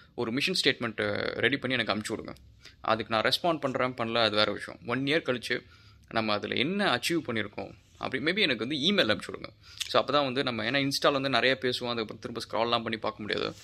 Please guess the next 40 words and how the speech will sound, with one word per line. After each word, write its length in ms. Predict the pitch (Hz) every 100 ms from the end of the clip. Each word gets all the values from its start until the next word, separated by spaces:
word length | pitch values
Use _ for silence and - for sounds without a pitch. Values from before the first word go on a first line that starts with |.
| - - -
இமெயில் 340 | 165 185 131 107
அனுப்பிச்சு 160 | 104
விடுங்க. 260 | 101 98 104 - - - -
நம்ம 180 | 113 127
வந்து 120 | 170
ஒரு 160 | 127 107
ஒன் 140 | 143
இயர்ல 420 | 175 151 175 160
வந்து 340 | 113 107 135 - - - - -
எவ்வளவு 300 | 131 196 147
தூரம் 160 | 147
நம்ம 160 | 135 110
achieve 260 | - 147
பண்ணியிருக்கோம் 380 | 110 104 - 101
அப்படின்றத 260 | 104 107 95
பார்ப்போம். 340 | 101 - - - - -
இது 140 | 147
வந்து 200 | 170 185
உங்களோட 140 | 147
regular 420 | 117 117 135 156 123
வேலையோ, 500 | 120 120 113 113 113 - - - -
இல்ல 480 | 110 104 104 101
ரெகுலரா 560 | 104 - - 135 165 165
நீங்க 200 | 151 123 113
செய்யற 160 | 147
ஒரு 180 | 147 113
விஷயம் 340 | 113 - 147
வந்து 320 | 110 107 156 - -
அதுல 220 | 104 107
போடவே 400 | 104 123 120 120
போடாதீங்க. 380 | 117 107 104 - - - - -
இப்ப 160 | - 107
நீங்க 180 | 101 104
ஒரு 40 |
வெப் 220 | 135 147
டெவலப்பர்னா, 540 | 165 147 143 123 170 - - - - - -
"நான் 180 | - 127
வந்து 100 | 135
Android 280 | 123 131 123
படிக்கணும், 340 | - 101 -